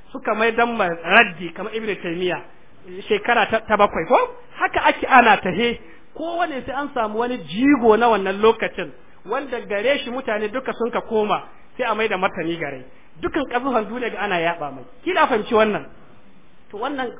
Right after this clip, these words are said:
muna karatun Imam Malik. Kan haka Imam Malik a ɗabaka ta yi atba'u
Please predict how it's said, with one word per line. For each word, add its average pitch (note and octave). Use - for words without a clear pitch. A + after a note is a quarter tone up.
muna B3+
karatun G3+
Imam E3
Malik. C#3
Kan C#4
haka A#3
Imam G#3+
Malik G#3+
a F#3
ɗabaka G#3
ta F#3
yi F3
atba'u F3